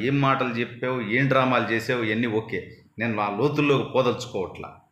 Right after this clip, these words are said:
ఆ వ్యక్తి జీవితంలోకి ప్రవేశించావు. ప్రవేశించిన దాన్ని నువ్వు ఆ వ్యక్తి జీవితంలో ఉంటే ఎవరు నిన్ను ఖండించేవాళ్ళు కాదు, నీ జోలికి వచ్చేవాళ్ళు కాదు. కానీ నువ్వు రాజకీయాల్లో ఏలు పెట్టాలనుకొని,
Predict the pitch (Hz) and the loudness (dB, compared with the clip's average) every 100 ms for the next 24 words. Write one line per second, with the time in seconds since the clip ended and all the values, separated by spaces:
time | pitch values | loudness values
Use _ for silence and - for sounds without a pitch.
0 | _ _ _ _ _ _ _ _ 143 160 | _ _ _ _ _ _ _ _ 4 6
1 | 151 151 135 139 139 135 147 139 120 123 | 6 2 0 2 2 4 4 4 4 4
2 | 117 107 - 110 107 - 110 131 190 190 | 2 -2 0 0 -2 -6 0 2 2 0
3 | 170 170 170 170 170 147 123 - 165 135 | -2 -2 0 2 2 2 2 -2 -2 0
4 | 165 165 160 151 143 139 120 147 160 143 | 0 2 2 2 2 2 2 2 2 2
5 | 139 139 113 117 - - _ - 143 156 | 4 2 0 -4 -12 -20 _ 0 2 2
6 | 151 131 123 107 110 101 - 113 113 147 | 2 2 2 2 0 0 -4 -6 2 4
7 | 147 139 139 127 123 104 101 - - 135 | 4 0 0 0 0 0 -2 -2 -2 0
8 | 139 127 101 113 127 127 143 139 120 123 | 2 0 2 2 2 2 4 4 4 2
9 | 117 113 110 98 98 98 87 | 0 0 0 -2 -4 -8 -10